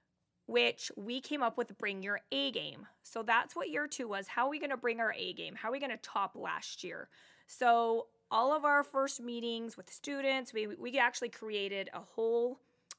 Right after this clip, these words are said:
video to kick off, to kick off an assembly. And it basically was called Bring Your A Game, and every single teacher had a part in it, what they believed Bring Your A Game was. It was all positive, motivational examples,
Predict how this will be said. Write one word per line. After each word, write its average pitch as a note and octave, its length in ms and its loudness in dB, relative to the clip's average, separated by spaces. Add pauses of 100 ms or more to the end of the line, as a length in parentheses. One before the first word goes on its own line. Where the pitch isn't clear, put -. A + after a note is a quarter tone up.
(160)
video G#3+ 640 0
to - 100 -6
kick A3+ 120 -2
off, B3+ 100 -2 (320)
to A3+ 80 -8
kick G#3+ 180 -10
off F#3+ 160 -8
an G#3 100 -6
assembly. G3 540 -6 (760)
And G#3 100 0
it G#3 80 -2
basically G#3 400 -4
was G3+ 140 -2
called G#3 240 -4
Bring G3+ 180 -4
Your A3 120 -6
A F#3 180 -4
Game, F#3 280 -6
and F#3 140 -8
every G3 220 -4
single A3 260 -10
teacher F#3 560 -12 (140)
had G3+ 320 -4
a G3+ 80 -6
part G3 320 -4
in E3 120 -10
it, G3 300 -12
what G3 220 -8
they G3 180 -2
believed G3+ 600 -8 (140)
Bring G3 160 -6
Your G3+ 120 -4
A G3 100 -4
Game F#3+ 240 -8
was. E3+ 220 -8
It - 100 -10
was - 160 -8
all G#3+ 420 0
positive, G3 800 -4 (300)
motivational G#3 920 -6
examples, G#3 880 -6